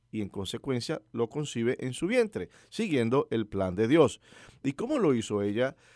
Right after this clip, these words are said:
Lo hizo con plena voluntad. Ella no fue obligada, no se sintió obligada, eh, lo hizo con libertad.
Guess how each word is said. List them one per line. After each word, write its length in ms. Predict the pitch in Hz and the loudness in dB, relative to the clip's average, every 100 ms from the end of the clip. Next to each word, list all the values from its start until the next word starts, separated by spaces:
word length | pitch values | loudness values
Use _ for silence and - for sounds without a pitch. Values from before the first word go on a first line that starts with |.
| _ | _
Lo 240 | 113 127 139 | 0 6 6
hizo 420 | 147 208 214 _ | 8 6 6 _
con 180 | - 107 | -6 -6
plena 400 | - 120 127 151 | -2 0 2 4
voluntad. 680 | 160 139 117 104 - 98 82 | 4 4 4 -2 -2 -2 -2
Ella 320 | 104 101 127 - | -8 -2 0 0
no 440 | 104 104 113 151 | -4 -2 2 4
fue 200 | 190 139 | 2 0
obligada, 680 | 117 98 90 78 67 117 202 - _ - | -2 -2 -8 -8 -6 -6 -8 -12 _ -20
no 360 | - 117 147 214 - _ _ | -6 0 2 2 -2 _ _
se 100 | - | -6
sintió 380 | 113 113 95 104 | -4 -4 0 2
obligada, 680 | 95 92 80 82 87 151 - - - _ | 2 0 -2 -2 0 -2 -4 -18 -20 _
eh, 520 | 113 110 107 104 95 98 _ _ | 2 4 6 6 2 -2 _ _
lo 260 | 113 139 147 | -6 6 6
hizo 200 | 151 208 | 6 2
con 180 | 180 147 | 2 2
libertad. 600 | 131 120 - - 123 | 4 2 0 4 4